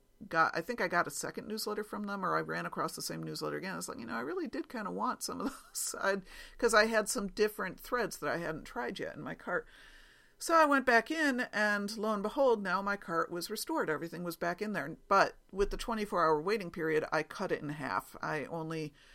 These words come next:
where a few of them I had ordered two or three, it, my original cart had two or three samples of each. I just went through, I only got one of each.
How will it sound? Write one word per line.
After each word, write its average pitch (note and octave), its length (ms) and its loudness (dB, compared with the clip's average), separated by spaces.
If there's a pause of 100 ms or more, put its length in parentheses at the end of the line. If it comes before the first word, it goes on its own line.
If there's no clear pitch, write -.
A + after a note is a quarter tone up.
(140)
where F3+ 300 8
a F3 120 4
few G#3+ 300 0
of G3+ 80 4
them F#3 160 0
I E3+ 120 4
had D#3+ 100 0
ordered D#3 260 0
two D#3 160 -8
or C#3+ 80 -2
three, F#3+ 560 -4 (160)
it, - 160 -8
my D#3 240 0
original F3 380 -2
cart E3 280 0
had D3 140 -4
two D3 140 -8
or D3 40 -4
three E3 260 -4
samples D#3 440 -4
of D3 80 -8
each. D3+ 160 -6
I E3 140 -4
just E3+ 180 -4
went D#3+ 180 -6
through, C#3 160 -4
I C#3+ 120 0
only D3+ 200 -6
got D3 240 -2
one D3 240 -2
of C3+ 140 -6
each. - 300 -10